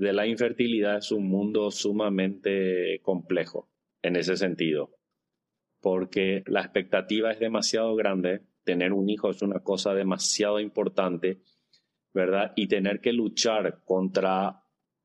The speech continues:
en este caso, nosotros los ginecólogos que trabajamos en reproducción, contra las parejas infértiles,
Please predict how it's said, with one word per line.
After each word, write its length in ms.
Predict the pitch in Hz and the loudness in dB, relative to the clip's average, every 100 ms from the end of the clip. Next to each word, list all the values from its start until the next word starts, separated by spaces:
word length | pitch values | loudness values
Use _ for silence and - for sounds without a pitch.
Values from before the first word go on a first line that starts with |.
| _ | _
en 120 | 90 101 | -2 -2
este 280 | 101 110 | 0 -2
caso, 280 | - 110 - | 0 -2 0
nosotros 520 | 85 82 98 95 101 | 0 0 0 0 0
los 160 | 104 98 | 0 0
ginecólogos 600 | 110 104 - 104 104 101 | 0 0 0 0 0 0
que 80 | 101 | 0
trabajamos 540 | 101 98 92 98 101 | 0 0 2 0 0
en 80 | 104 | 0
reproducción, 640 | 104 110 104 92 110 98 | 0 0 0 0 0 0
contra 340 | 92 98 95 101 | 0 0 2 2
las 160 | 101 | 0
parejas 380 | - 90 95 117 | 0 0 2 0
infértiles, 720 | 123 113 104 95 110 120 - | 0 2 0 2 0 0 -2